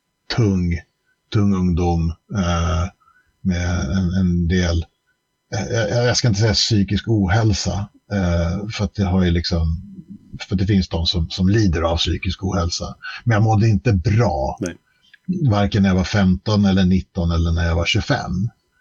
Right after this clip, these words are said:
Speaker 1: Eh, utan väldigt, eh, det var mycket ångest, det var mycket ouppklarat som låg där. Och då har ju t-, musiken alltid, antingen lyssna på musik eller spela musik har ju alltid varit, vad ska man säga,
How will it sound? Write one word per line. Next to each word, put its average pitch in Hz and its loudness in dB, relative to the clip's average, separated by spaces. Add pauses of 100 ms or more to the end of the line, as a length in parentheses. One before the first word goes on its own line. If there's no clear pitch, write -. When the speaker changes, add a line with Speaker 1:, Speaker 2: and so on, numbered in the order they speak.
(380)
Speaker 1:
Eh, 87 0
utan 95 -2
väldigt, 90 -2
eh, 85 -2
det 85 -2
var 101 2
mycket 95 0
ångest, 92 -2
det 104 -4
var 87 0
mycket 98 -2
ouppklarat 90 -2
som 92 -2
låg 90 -4
där. 101 -4 (440)
Och 110 0
då 113 2
har 101 2
ju 92 2
t-, - -12
musiken 104 0
alltid, 90 0
antingen 95 0
lyssna 98 -2
på 160 -2
musik 104 0 (800)
eller 98 2
spela 107 2
musik 95 -2
har 95 0
ju 87 0 (120)
alltid 87 -2
varit, 87 -4
vad 92 -2
ska 101 -4
man 92 0
säga, 87 -2